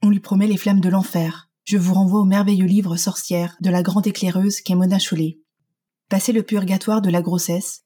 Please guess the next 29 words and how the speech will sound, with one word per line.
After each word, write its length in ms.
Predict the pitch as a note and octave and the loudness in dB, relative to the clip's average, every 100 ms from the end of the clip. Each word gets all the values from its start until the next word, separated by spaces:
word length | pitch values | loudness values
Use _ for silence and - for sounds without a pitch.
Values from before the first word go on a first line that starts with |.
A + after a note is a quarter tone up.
| _ | _
elle 120 | G#3 G3+ | 0 0
atteindrait 400 | G#3+ A3 G3 A3 | 2 0 2 0
le 80 | |
paradis 440 | F3 F#3+ F#3 E3+ G#3 | 0 0 0 0 0
lors 120 | F3+ | 0
de 100 | E3+ | 0
la 120 | E3+ | 0
délivrance. 720 | E3 G3 D#3 C#3+ D#3+ - - _ _ _ _ _ | 0 0 0 -4 -6 -10 -20 _ _ _ _ _
Elle 100 | F#3+ | -2
se 100 | - | 0
voit 140 | G3+ A#3+ | -2 0
complimentée 480 | A3+ A#3+ G3+ G3 | 0 2 0 0
d'une 160 | G#3 F#3+ | 2 2
petite 240 | G#3 - | 0 -4
tape 220 | - G3 - | -4 -4 -2
sur 160 | G3+ | 0
l'épaule, 440 | F3 F3 F3 F#3+ G#3 - | 0 0 -2 -2 -6 -8
très 160 | - | -4
paternaliste, 760 | G#3 G3+ G3 F3+ E3 - - - _ _ _ | -2 0 2 2 0 -4 -12 -20 _ _ _
pour 140 | - F3+ | -2 0
avoir 220 | F3+ F#3 | 0 0
bien 240 | F3+ A3+ | 2 0
travaillé, 580 | A3 G3+ F3 E3 D#3 E3+ - | 0 -2 0 0 -2 -6 -4
fait 100 | G3 | 0
le 120 | F#3 | 0
job, 280 | E3+ F3 D#3+ | 0 -2 -4
comme 220 | - E3 | -6 -2
on 80 | E3 | 0
dit, 300 | D#3 D#3+ | -2 -6